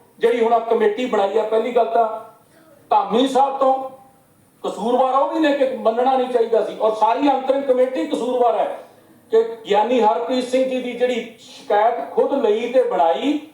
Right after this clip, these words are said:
ਤੇ ਉਹ ਜਿਹੜੀ ਜਾਂਚ ਹੈ ਉਹ ਇੱਕ ਕਮੇਟੀ ਨੂੰ ਸੌਂਪਤੀ ਤੇ ਕਮੇਟੀ 'ਚ ਮੈਂਬਰ ਕੌਣ ਹੈ? ਕਦੇ ਕਿਸੇ ਨੇ ਤੁਸੀਂ ਲਿਖਿਆ ਜਾਂ ਬੋਲਿਆ ਕੋਈ?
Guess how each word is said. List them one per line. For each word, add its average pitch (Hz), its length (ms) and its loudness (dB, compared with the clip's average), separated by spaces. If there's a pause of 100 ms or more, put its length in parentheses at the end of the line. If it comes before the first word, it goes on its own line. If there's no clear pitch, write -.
(260)
ਤੇ 262 140 4 (100)
ਉਹ 254 180 4
ਜਿਹੜੀ 240 220 -2
ਜਾਂਚ 240 420 0
ਹੈ 240 80 6
ਉਹ 240 180 2
ਇੱਕ 233 120 -2 (100)
ਕਮੇਟੀ 202 400 -2
ਨੂੰ 214 120 -4
ਸੌਂਪਤੀ 135 440 -10 (640)
ਤੇ - 80 4
ਕਮੇਟੀ 247 440 0
'ਚ 247 120 -2
ਮੈਂਬਰ 202 360 2
ਕੌਣ 247 260 2
ਹੈ? 262 80 0
ਕਦੇ 240 260 2
ਕਿਸੇ 226 200 2
ਨੇ 226 80 -2
ਤੁਸੀਂ 220 260 -8
ਲਿਖਿਆ 220 360 0
ਜਾਂ 254 140 0
ਬੋਲਿਆ 247 380 0
ਕੋਈ? 277 200 2